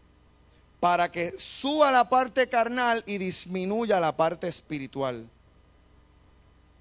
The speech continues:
El aliento de vida va saliendo y va solamente siendo el hombre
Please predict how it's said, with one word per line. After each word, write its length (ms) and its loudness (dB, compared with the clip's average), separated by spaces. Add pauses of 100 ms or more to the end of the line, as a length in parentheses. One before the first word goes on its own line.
(500)
El 160 -6
aliento 540 -6
de 100 -2
vida 300 -4
va 160 -6
saliendo 680 -10 (1080)
y 100 -6
va 140 -6
solamente 680 -6
siendo 320 -8
el 60 -6
hombre 440 -8